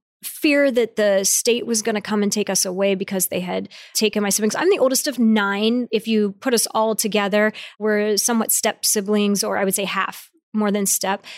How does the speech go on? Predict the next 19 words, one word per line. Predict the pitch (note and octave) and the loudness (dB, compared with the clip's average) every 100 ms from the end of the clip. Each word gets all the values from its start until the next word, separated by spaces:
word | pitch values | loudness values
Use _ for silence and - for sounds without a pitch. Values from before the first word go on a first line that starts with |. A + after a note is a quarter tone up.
| - - | -18 -2
But | B3+ | 2
it | B3+ | 4
was | B3+ | 2
just | F4+ - | 0 0
myself | B3+ A#3+ - C4 B3+ - - | 0 2 2 2 0 -4 -6
and | A3+ A3+ A3 A3 | 0 2 2 2
my | A3 G#3+ G3+ | 0 2 2
sister | G3+ - A#3 - G3 | 2 2 0 0 0
that | F#3+ G3+ | -2 -4
grew | G3+ F#3+ | -4 -4
up | G3 | -4
with | F#3 | -6
my | - G#3 | -6 -8
grandparents. | F#3+ F#3+ F3+ F#3 F#3 A2 A2+ - | -4 -4 -4 -6 -6 -6 -8 -2
We | G3 | -2
were | G3 | -2
the | G3 | -6
first | - F#3+ - - | -4 -2 0 0
two. | G3 F#3 | 0 -2